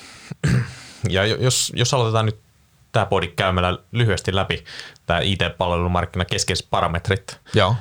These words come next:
Speaker 1: Ja ehkä o-, osittain nyt sen takia mielenkiintoista dataa, koska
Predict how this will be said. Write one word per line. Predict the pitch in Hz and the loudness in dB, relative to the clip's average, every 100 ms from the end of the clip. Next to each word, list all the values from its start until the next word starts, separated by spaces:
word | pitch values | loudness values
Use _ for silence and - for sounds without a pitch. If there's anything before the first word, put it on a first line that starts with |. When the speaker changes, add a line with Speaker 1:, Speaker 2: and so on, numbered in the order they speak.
| - | -2
Speaker 1:
Ja | 92 | -2
ehkä | 90 95 | 0 0
o-, | - 87 | 0 0
osittain | - 95 90 92 90 87 | 0 -2 -2 -2 0 0
nyt | 92 - | -2 0
sen | 90 | 0
takia | 87 87 90 | 0 0 -2
mielenkiintoista | - 95 90 92 92 - 90 | 0 0 2 0 0 0 0
dataa, | 98 113 101 90 | 0 0 0 0
koska | - 90 - 95 90 | -2 -4 0 -2 -2